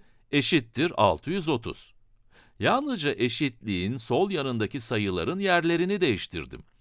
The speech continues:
Fakat bu yazdığım sayı doğrusu üzerinde tamamen farklı bir şekilde gösterilecek. Sayı doğrusunu tekrar çizelim. İşte sayı doğrumuz.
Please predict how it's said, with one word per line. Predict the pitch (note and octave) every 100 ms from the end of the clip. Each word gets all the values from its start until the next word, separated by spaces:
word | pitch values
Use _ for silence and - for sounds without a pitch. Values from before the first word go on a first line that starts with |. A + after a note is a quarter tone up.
| _ _ - - - - - - -
Fakat | A#2 A2 A2 F2 -
bu | F2+ G#3+
yazdığım | A#3+ E3 A#2 G2+ F2+ C#2 B2 F3
sayı | A2 D#3 E3
doğrusu | D3 A#2 G2 G#2+
üzerinde | F2+ F#2 F2 E2+ D#2+ D#2
tamamen | D2+ E2+ D#3 A3+ A3+ F3+ A3
farklı | - E3+ D#3 G3
bir | E3+
şekilde | - A2+ G#2+ F2+
gösterilecek. | D#2+ D#2+ - E2+ C#2+ C#2+ - A#1+ - _ - - - - - - -
Sayı | F3+ F#3+ D#3+
doğrusunu | C#3 B2 A2+ G2+
tekrar | B2+ A#2+ G2+ F2
çizelim. | - F2+ D#2+ C#2+ B1 A2 D#3+ - - - - -
İşte | - - - D2+
sayı | E2+ F#2 C3+
doğrumuz. | F2+ D2 A#1+ A1+ -